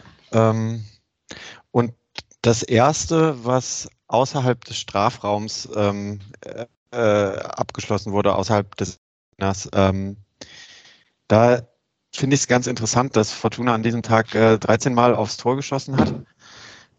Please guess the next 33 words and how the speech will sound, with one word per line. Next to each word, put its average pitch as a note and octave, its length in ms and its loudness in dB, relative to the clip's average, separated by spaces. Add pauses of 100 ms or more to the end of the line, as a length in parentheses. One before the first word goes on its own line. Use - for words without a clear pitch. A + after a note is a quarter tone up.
davon A#2+ 640 2 (400)
fünf - 500 -4
Mal C#3+ 460 4
aus C3+ 220 -2
dem C#3+ 120 -10
Strafraum A2+ 680 -2
und A2 180 -10
vier D#3 580 0 (420)
Abschlüsse B2 440 -4
aus A2 120 -4
dem A#2+ 100 -10
Strafraum G#2+ 520 -2
waren G#2 220 2
auch - 160 -8 (100)
drin. F#2+ 380 -4 (880)
Und, G2 460 -2
äh, G2+ 40 0
ansonsten G#2 680 2
hat A#2 80 -2
man A2 320 -2 (100)
tatsächlich A#2 480 0
dann G#2 300 0
doch, - 340 0 (800)
ähm, A2+ 540 2
immer A#2 200 2
den, G#2+ 460 -2
den, G2+ 220 -4
den G2 180 -2
vorletzten C3 540 0
Pass, - 360 -4
also G2+ 340 -2
so G2 180 -4
die G#2 380 -6